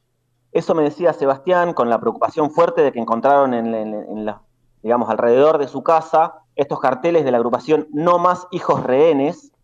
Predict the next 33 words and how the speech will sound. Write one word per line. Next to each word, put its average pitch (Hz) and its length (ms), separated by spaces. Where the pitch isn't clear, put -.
eh, 104 540
que 117 100
se 120 180
estuvieron 131 400
viendo 151 240
durante 127 240
estas 143 160
últimas 135 280
semanas 139 380
en, 110 160
en 117 120
la 107 100
ciudad 139 160
de 139 40
La 131 80
Plata, 165 300
como 104 140
bien 117 160
dicen 120 200
Ewa 135 280
y 123 40
vos, 165 360
eh, 101 100
los 107 140
estuvimos 127 340
viendo, 160 520
y 131 260
entonces 175 400
esto 180 140
generó 139 180
una 143 160
preocupación 123 460
grande. 110 500